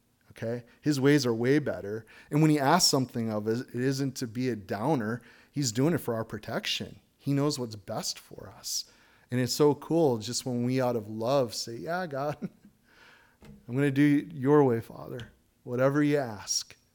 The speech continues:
you know, 'cause I know it's coming from a place of love, true love, for my well-being. And thank you for that. So if we consider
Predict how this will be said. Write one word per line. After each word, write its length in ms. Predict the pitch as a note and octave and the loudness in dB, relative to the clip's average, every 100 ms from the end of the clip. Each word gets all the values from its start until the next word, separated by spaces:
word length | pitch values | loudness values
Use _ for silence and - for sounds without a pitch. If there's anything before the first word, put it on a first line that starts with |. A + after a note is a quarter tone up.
| _ _ A#2 | _ _ -12
you 140 | A2+ | -8
know, 240 | A2 A#2 A#2 | -8 -8 -12
'cause 160 | - | -10
I 100 | A#2+ | -6
know 380 | A#2 A#2+ A#2+ B2 | -2 0 2 0
it's 140 | B2 | -2
coming 260 | - A#2 A#2 | -6 -4 -4
from 220 | - A#2 | -6 -8
a 60 | A2+ | -8
place 360 | - A#2 A2 | -8 -8 -8
of 140 | A2+ A2+ | -10 -14
love, 520 | - D#2 - - - _ _ _ _ _ _ _ _ - | -10 -8 -10 -14 -20 _ _ _ _ _ _ _ _ -16
true 200 | - E3 | -4 -4
love, 500 | B2 - - - - _ _ _ _ _ _ - | -2 -6 -14 -20 -20 _ _ _ _ _ _ -10
for 100 | A#2+ | -4
my 220 | A#2+ B2+ | 0 2
well-being. 680 | B2 B2 A#2+ B2 A#2+ G#2 G2+ _ - | 2 0 -2 -8 -10 -12 -16 _ -16
And 140 | G#2 | -8
thank 320 | - C3+ C3+ | -2 -2 -4
you 60 | - | -12
for 160 | - | -14
that. 280 | - G2 - - - - - - - - - - - - | -14 -14 -16 -20 -20 -20 -20 -20 -20 -20 -20 -20 -20 -6
So 540 | - G3+ F#3+ D3 A2 - - - E3 | 6 12 12 12 8 -4 -6 -6 -2
if 120 | E3+ | 2
we 100 | G#3 | 6
consider 800 | A3 - - G#3 G3 F3 C3+ | 6 6 12 12 12 12 10